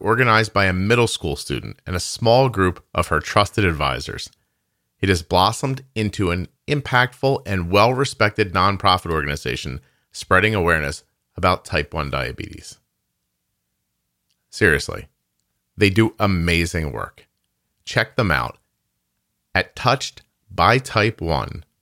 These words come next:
dot org. It's the number one, touched by type one dot org. Their founder, Elizabeth, is featured in episode four hundred and fifty-four of the Juice Box Podcast. If you haven't heard it, check it out. Okay,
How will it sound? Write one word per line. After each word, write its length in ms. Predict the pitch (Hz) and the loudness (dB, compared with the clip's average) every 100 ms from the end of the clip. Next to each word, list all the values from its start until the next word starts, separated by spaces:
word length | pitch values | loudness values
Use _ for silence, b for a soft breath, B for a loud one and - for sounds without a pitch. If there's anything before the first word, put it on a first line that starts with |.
| _ _ | _ _
dot 220 | 76 78 | 2 2
org. 320 | 71 - - - | 0 -4 -10 -16
It's 140 | - | -8
the 100 | - | -2
number 280 | 95 92 85 | 0 0 0
one, 360 | 82 50 - - | -2 -6 -8 -2
touched 420 | 127 131 - - | 0 0 -2 -4
by 140 | - | -2
type 380 | 73 - 98 - | -2 0 0 0
one 220 | 85 82 | -2 -2
dot 220 | 78 71 64 | 0 0 0
org. 300 | 50 - _ _ _ _ _ _ _ - | -8 -14 _ _ _ _ _ _ _ 2
Their 120 | 98 | 2
founder, 440 | - 123 135 117 | 4 2 4 4
Elizabeth, 580 | 87 120 147 87 60 - - | 4 4 2 0 -4 -6 -12
is 120 | - - | -12 -6
featured 540 | - 156 - 67 - - | -4 -4 -4 -6 -6 -4
in 120 | 101 | 0
episode 460 | 95 117 - 85 | 0 -2 0 0
four 280 | - - 143 | -2 2 2
hundred 300 | 127 113 101 | 4 2 0
and 120 | 87 | -2
fifty-four 640 | - 92 - 85 - 65 60 | -2 -4 -2 -6 -4 -4 -6
of 100 | - | -8
the 60 | |
Juice 240 | - 71 - | -10 -8 -6
Box 260 | 71 69 | -6 -6
Podcast. 520 | - 65 60 - - - _ _ _ _ _ | -4 -4 -2 -8 -10 -16 _ _ _ _ _
If 100 | - | -12
you 60 | 73 | -2
haven't 240 | 95 107 | -2 2
heard 180 | 110 135 | 2 2
it, 160 | 71 - _ _ _ _ | 0 -6 _ _ _ _
check 240 | - 73 | -4 -4
it 80 | - | -6
out. 160 | - - _ _ _ _ _ _ _ _ - | -8 -14 _ _ _ _ _ _ _ _ -10
Okay, 260 | - 57 | -4 -4